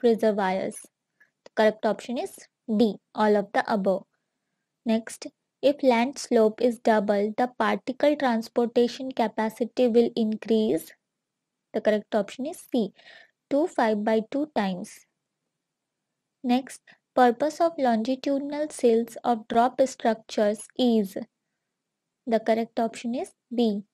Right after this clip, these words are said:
to make apron stable. Next,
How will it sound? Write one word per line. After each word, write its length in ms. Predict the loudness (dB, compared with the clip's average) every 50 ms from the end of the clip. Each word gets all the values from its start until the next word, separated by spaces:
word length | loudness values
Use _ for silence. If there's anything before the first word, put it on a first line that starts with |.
| _ -2
to 120 | -2 0
make 320 | 0 0 -2 -4 -4 -8 -6
apron 500 | -2 -2 -2 0 0 -2 -2 -2 -2 -4 -6 -8 -10
stable. 640 | -10 -6 -2 2 2 2 2 2 0 -2 -4 -6 -10 _ _ _ _ _ _ _ _ _ _ _ _ _ _ _ _ _ _ _ _ _
Next, 460 | -2 0 0 0 -2 -6 -14 -20 -20